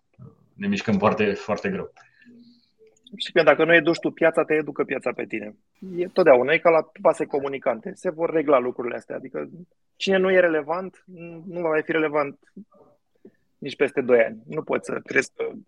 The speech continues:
Speaker 2: traficul de magazin o să se, o să crească. Oricât de mare
Speaker 1: Da.
Speaker 2: ar fi mall-ul și oricât de mult ți-ar promite. Nu. E vorba de timpul nostru, de, te duci la job, te întorci, ai timp, n-ai timp să treci prin magazin, stai la coadă,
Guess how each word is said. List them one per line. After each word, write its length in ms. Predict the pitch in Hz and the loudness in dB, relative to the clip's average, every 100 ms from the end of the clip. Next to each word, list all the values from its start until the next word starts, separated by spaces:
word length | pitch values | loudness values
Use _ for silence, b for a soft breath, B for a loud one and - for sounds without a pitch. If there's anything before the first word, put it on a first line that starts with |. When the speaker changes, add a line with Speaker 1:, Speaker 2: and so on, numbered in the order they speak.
| - | -2
Speaker 2:
traficul 420 | 135 147 - 131 | 2 2 0 -6
de 100 | 123 | -4
magazin 540 | 120 120 120 117 135 123 | -2 0 0 0 -6 -8
o 80 | |
să 100 | - - | -12 -10
se, 140 | 131 - | -10 -8
o 120 | 123 | -6
să 120 | 131 | -6
crească. 460 | - 123 - - - | -2 -4 -4 -12 -8
Oricât 300 | - 139 - | -2 0 2
de 120 | 131 | 0
mare 320 | 131 131 139 131 | 0 4 6 6
Speaker 1:
Da. 60 | |
Speaker 2:
ar 60 | 123 | 4
fi 80 | 135 | -2
mall-ul 320 | 127 143 135 | 0 0 0
și 100 | 135 | -4
oricât 200 | 131 135 | -6 -4
de 80 | 131 | -2
mult 180 | 131 127 | -2 0
ți-ar 160 | 127 | -2
promite. 500 | - 127 117 104 - _ _ - | 0 -6 -6 -10 -14 _ _ -16
Nu. 260 | 147 - _ | -14 -14 _
E 120 | 160 | -10
vorba 260 | 151 156 160 | -6 -2 -2
de 120 | 151 | -2
timpul 400 | - 190 202 185 | -4 -4 -2 -2
nostru, 600 | 175 170 - 170 160 160 - _ _ _ _ _ _ | -2 -2 -6 -6 -6 -8 -16 _ _ _ _ _ _
de, 500 | 135 135 131 135 135 131 131 135 135 127 127 131 | 0 2 2 0 -2 -8 -12 -14 -14 -12 -10 2
te 100 | 143 | 4
duci 140 | 147 151 | 4 6
la 160 | 147 | 6
job, 180 | 139 165 | 8 4
te 60 | 151 | 4
întorci, 320 | 143 165 156 | 2 0 2
ai 100 | 147 | 0
timp, 220 | 139 160 | 0 -6
n-ai 160 | 147 135 | -4 -4
timp 180 | - 156 | -6 -10
să 100 | 131 | -8
treci 180 | 156 - | -8 -8
prin 140 | 139 | -8
magazin, 300 | 139 135 139 151 | -6 -2 -4 -4
stai 220 | 156 147 | -4 -2
la 80 | 139 | -2
coadă, 360 | - 156 - | -2 -6 -6